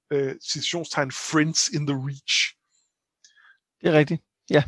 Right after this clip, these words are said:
Speaker 1: The Golden Company har nogle lords i The Reach, som de mener, de har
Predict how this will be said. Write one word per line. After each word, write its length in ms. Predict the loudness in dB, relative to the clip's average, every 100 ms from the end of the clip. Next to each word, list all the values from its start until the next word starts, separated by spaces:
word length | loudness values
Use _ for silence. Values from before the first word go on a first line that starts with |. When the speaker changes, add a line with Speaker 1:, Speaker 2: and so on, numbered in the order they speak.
| 0 -4
Speaker 1:
The 100 | 4
Golden 280 | 4 4 2
Company 400 | 2 4 2 0
har 320 | 2 0 0
nogle 320 | -4 -6 -2 2
lords 360 | 2 2 -2
i 100 | -8
The 160 | -10 -8
Reach, 300 | -6 -2 -2
som 140 | -2
de 180 | -4 -4
mener, 480 | -2 -2 -2 -2 -2 -4
de 60 |
har 60 | -4